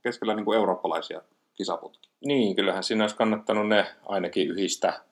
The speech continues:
Speaker 2: tavallaan vaikka peräkkäisille viikonlopuille, että olisi Miamissa ja sitten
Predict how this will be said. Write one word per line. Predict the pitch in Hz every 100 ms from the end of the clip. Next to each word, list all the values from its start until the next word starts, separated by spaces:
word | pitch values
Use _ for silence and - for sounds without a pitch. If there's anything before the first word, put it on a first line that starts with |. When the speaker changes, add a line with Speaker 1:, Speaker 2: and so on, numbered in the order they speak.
| _ _ _ _ _
Speaker 2:
tavallaan | 87 87 85 87
vaikka | 85 -
peräkkäisille | - 90 87 - 90 98 95
viikonlopuille, | 92 92 90 85 - 85 87
että | - - -
olisi | - -
Miamissa | 95 92 90 - -
ja | 90 - - _ -
sitten | - - 170